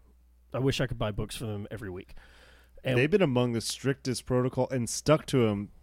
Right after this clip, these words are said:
Speaker 2: this entire time.
Speaker 1: Yeah, so it's our local bookstore, and one of my favorite things that I've seen in the comments section is people going, "Well, I know what bookstore to s-, I know what bookstore to skip from now on," and it's,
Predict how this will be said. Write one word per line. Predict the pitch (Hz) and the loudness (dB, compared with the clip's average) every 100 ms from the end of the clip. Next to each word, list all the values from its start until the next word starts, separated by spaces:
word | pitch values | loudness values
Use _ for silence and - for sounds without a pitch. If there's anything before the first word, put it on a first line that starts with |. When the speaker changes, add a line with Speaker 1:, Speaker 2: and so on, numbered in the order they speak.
| - | -8
Speaker 2:
this | 117 107 | -6 -6
entire | 101 85 | -8 -8
time. | 80 101 | -10 -2
Speaker 1:
Yeah, | 170 131 120 | 2 2 2
so | - 135 | 0 0
it's | 131 | 2
our | 135 | 2
local | 143 139 | 2 2
bookstore, | 117 135 - 123 | 0 -2 -2 -2
and | 120 | 0
one | 139 | 0
of | |
my | 135 120 | 0 -2
favorite | 151 123 107 | -4 -4 -4
things | 127 117 | -4 -4
that | 107 | -6
I've | 101 | -6
seen | - 127 | -4 -2
in | 104 | -4
the | |
comments | 98 117 120 - | -6 -4 -4 -6
section | - 107 - 104 | -8 -8 -8 -10
is | 95 | -8
people | - 113 107 | -8 -8 -6
going, | 107 101 | -6 -6
"Well, | 104 120 117 | -2 0 0
I | 120 | -4
know | 120 123 | -2 0
what | 123 127 113 | 0 -2 -4
bookstore | 120 - - 120 | -6 -6 -4 -4
to | 104 | -4
s-, | - - | -8 -8
I | 113 | -4
know | 120 131 | 0 0
what | 127 110 | 0 -2
bookstore | 131 - - 147 120 | -4 -4 -6 -4 -4
to | 101 | -4
skip | - - 127 135 - | -4 -2 -2 -6 -8
from | - 117 | -8 -6
now | 113 123 | -4 -2
on," | 120 131 147 - - _ _ _ - - | -2 -2 -4 -8 -20 _ _ _ -18 -2
and | 127 123 120 | 0 2 0
it's, | 120 - - - | -2 -6 -12 -12